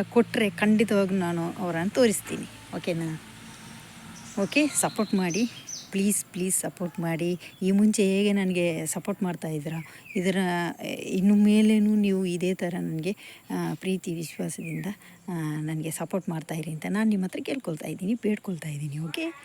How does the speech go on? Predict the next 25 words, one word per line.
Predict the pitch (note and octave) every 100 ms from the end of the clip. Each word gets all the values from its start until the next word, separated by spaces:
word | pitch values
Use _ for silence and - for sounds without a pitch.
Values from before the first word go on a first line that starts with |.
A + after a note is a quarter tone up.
| - -
ದಯವಿಟ್ಟು | F3 F#3 F#3 E3+ - D#4 - -
ಪ್ಲೀಸ್, | - A3 A#3 -
ಪ್ಲೀಸ್ | - G#3+
ಸಬ್ಸ್ಕ್ರೈಬರ್ | - - F#3+ - - - A3+ G#3 A3
ಆಗಿ. | G#3 F#3+ A#3+ - - -
ನಿಮಗೆ | F#3+ F#3+ F3 E3+
ಇಷ್ಟ | F#3 - G3
ಆದರೆ | E3 E3
ಒಂದು | D#3+ D#3
ಲೈಕ್ | D#3+ G3 A3
ಕೊಡಿ. | G3 G#3 A3 - - -
ನಿಮ್ಗೆ | F#3 F3+ E3+
ಏನಾದರೂ | F#3+ A#3+ A#3+ B3+ A#3
ಒಂದು | A3 F#3+
ಪು-, | - -
ಕೇಳೋಕ್ಕೆ | G3+ G3+ G#3 - E3+
ಇದ್ದರೆ | E3+ E3 F3 E3
ದಯವಿಟ್ಟು | F3+ F#3 F3 F3
ಕಾಮೆಂಟ್ | - F#3+ G#3 -
ಮೂಲಕ | F3+ E3+
ತಿಳಿಸಿ, | - - D#3+ - - - -
ಓಕೆ? | E3+ - E4 - - -
ನಾಳಿನ | - D#3 D3+ F3 G#3
ವ್ಲಾಗಲ್ಲಿ | G3+ A3+ A3+ A3
ಸಿಗ್ತೀನಿ. | - - G3+ E3+ F3